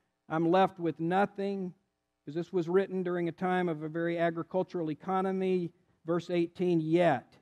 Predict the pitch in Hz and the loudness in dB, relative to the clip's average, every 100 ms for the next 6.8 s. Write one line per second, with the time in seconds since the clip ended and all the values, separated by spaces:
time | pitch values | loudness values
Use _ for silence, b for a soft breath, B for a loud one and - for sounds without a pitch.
0 | 127 139 165 175 139 - 143 151 165 170 | -10 0 4 4 4 -6 -10 2 4 4
1 | 147 151 156 151 151 131 160 170 160 139 | 2 0 0 2 -2 -4 0 2 2 -2
2 | - - 190 196 190 165 160 151 170 185 | -8 2 6 8 6 6 2 2 6 8
3 | 175 131 110 110 b b - 185 208 - | 8 6 0 -8 b b 2 6 6 4
4 | 196 165 135 165 190 208 196 165 151 180 | 2 2 0 6 10 10 10 8 4 2
5 | 175 160 135 180 214 208 175 165 165 165 | 2 2 4 8 12 12 10 6 2 0
6 | - 170 156 147 165 165 - 135 | 0 0 2 0 0 -2 -4 -6